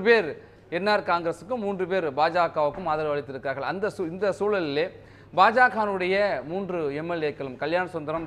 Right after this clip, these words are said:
ஜான்குமார் உள்ளிட்டோரெல்லாம் இன்றைக்கு டெல்லியிலே முகாமிட்டிருக்கிறார்கள். பாஜகவினுடைய தேசிய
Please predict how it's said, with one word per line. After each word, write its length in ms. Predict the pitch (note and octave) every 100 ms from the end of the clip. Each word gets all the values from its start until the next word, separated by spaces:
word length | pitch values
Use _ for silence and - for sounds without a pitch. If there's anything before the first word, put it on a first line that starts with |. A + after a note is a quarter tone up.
| D3
ஜான்குமார் 480 | D#3 D3 D3+ D3+ C3+
உள்ளிட்டோரெல்லாம் 600 | C#3+ C3+ C3+ B2+ C#3 F3+ - - - - D#3
இன்றைக்கு 320 | D#3 C#3+ F#3 D3 C3+
டெல்லியிலே 400 | F3 F#3+ E3+ E3
முகாமிட்டிருக்கிறார்கள். 840 | C#3+ D#3 D3+ C3 C3 C#3 C3 F3+ A#3+ - - - - - - C#3
பாஜகவினுடைய 720 | E3 F3+ F3 E3 D#3+ D3+ D#3 E3 C#3+
தேசிய 280 | E3+ D#3+